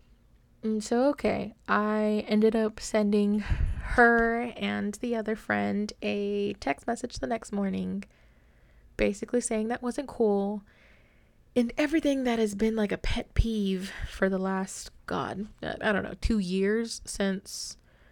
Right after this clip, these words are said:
you know, I've, I've been friends with one, and they both kinda don't really like him, and so it, it became this huge thing. And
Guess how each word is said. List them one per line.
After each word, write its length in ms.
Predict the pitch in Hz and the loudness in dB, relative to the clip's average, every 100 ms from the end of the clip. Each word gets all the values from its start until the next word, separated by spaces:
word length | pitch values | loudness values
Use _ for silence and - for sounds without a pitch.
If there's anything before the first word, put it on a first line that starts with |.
| - _ - _ _ _ - | -20 _ -20 _ _ _ -2
you 140 | 196 | 0
know, 160 | 180 170 | 0 -2
I've, 240 | 175 180 - | -4 -6 -4
I've 300 | 180 175 180 | -4 -4 -4
been 160 | 180 175 | -4 -4
friends 420 | - 175 175 180 | -2 -2 -2 -2
with 240 | 175 - | -6 -4
one, 500 | 196 180 185 185 180 | -2 0 0 0 -2
and 320 | 190 196 196 196 - - - - - - - | -4 -6 -6 -8 -12 -20 -20 -20 -20 -20 0
they 140 | - 233 | 8 8
both 340 | 220 202 - | 8 6 4
kinda 400 | - 233 233 220 | 2 0 2 2
don't 500 | 202 208 208 - - - - - | 4 6 4 2 -2 -2 -6 -4
really 380 | 226 220 208 208 | 4 6 8 6
like 440 | 196 - 202 208 - | 4 2 4 2 0
him, 580 | - 226 214 208 202 190 | -2 2 4 4 2 0
and 160 | 180 | -2
so 240 | - 185 190 | -4 -4 -2
it, 200 | 190 - | -4 -6
it 200 | - 196 | -4 -2
became 380 | 190 196 196 190 | -2 -2 0 0
this 340 | 190 190 - - _ _ - _ | -2 -4 -10 -20 _ _ -20 _
huge 920 | - - - 226 226 220 202 175 185 - _ | -14 -10 0 2 4 4 0 -2 -6 -12 _
thing. 680 | - - 190 196 - - 196 - - - - - - - - - - _ _ _ _ _ - - - - | -20 -6 -4 -4 -6 -8 -8 -8 -16 -20 -20 -20 -20 -20 -20 -20 -20 _ _ _ _ _ -18 -14 -12 -4
And 920 | 196 196 196 196 190 190 190 - | 0 0 0 0 0 -2 -4 -4